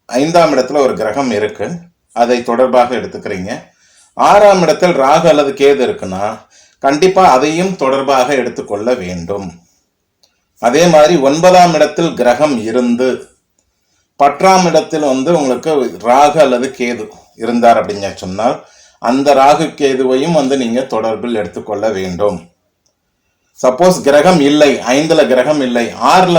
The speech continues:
வந்து ராகு அல்லது கேது இருக்குன்னா தொடர்பு எடுக்கக்கூடாது. அதே மாதிரி ஒன்பதில் கிரகம் இல்லை, பத்தாம் இடத்தில் ராகு அல்லது கேது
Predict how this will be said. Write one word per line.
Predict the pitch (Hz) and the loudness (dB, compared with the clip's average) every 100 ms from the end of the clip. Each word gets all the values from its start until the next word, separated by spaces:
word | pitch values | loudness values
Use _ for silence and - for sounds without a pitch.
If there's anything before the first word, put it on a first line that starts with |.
| 143 | 2
வந்து | 143 139 127 | 0 0 2
ராகு | 139 139 | 0 0
அல்லது | 127 127 120 | 0 0 0
கேது | 127 127 120 | -2 -2 -2
இருக்குன்னா | 110 143 - 151 | -4 -2 0 0
தொடர்பு | 143 131 123 | 0 0 -2
எடுக்கக்கூடாது. | 107 107 101 90 78 _ _ _ _ _ _ _ - | -2 -6 -4 -4 -8 _ _ _ _ _ _ _ -2
அதே | 120 156 165 | 2 2 4
மாதிரி | 165 147 | 2 2
ஒன்பதில் | 147 160 165 143 | 2 2 2 0
கிரகம் | 127 127 147 143 | 0 0 0 -2
இல்லை, | 135 160 208 - _ _ _ 147 | 0 -2 -2 -10 _ _ _ 0
பத்தாம் | 143 180 175 | 4 4 4
இடத்தில் | 156 143 175 127 | 2 2 2 4
ராகு | 135 147 151 | 4 6 4
அல்லது | 139 139 139 | 2 0 0
கேது | 143 147 135 | 0 2 2